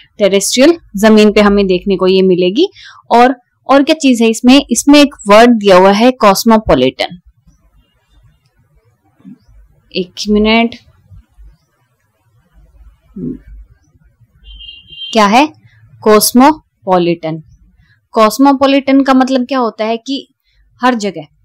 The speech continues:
जहीं, जहाँ पे भी देखे जाओगे आप, वहाँ हर जगह आपको ये देखने को मिलेगी।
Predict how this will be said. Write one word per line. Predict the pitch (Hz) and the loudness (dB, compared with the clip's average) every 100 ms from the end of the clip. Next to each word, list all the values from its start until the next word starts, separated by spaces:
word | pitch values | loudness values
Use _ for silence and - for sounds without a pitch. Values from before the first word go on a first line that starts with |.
| _ | _
जहीं, | 202 226 214 240 240 240 | -10 -6 -4 -6 -6 -6
जहाँ | 220 214 214 | -4 -4 -4
पे | 214 | -4
भी | 220 226 | -6 -6
देखे | 208 208 220 | -8 -8 -8
जाओगे | 208 196 196 | -6 -6 -6
आप, | 196 196 214 | -8 -8 -12
वहाँ | 202 196 208 208 | -12 -4 -4 -4
हर | 202 | -10
जगह | 202 190 190 | -6 -6 -6
आपको | 185 - 190 | -8 -10 -8
ये | 190 | -6
देखने | 170 143 185 | -8 -12 -14
को | 185 175 | -10 -8
मिलेगी। | 180 160 156 | -6 -8 -10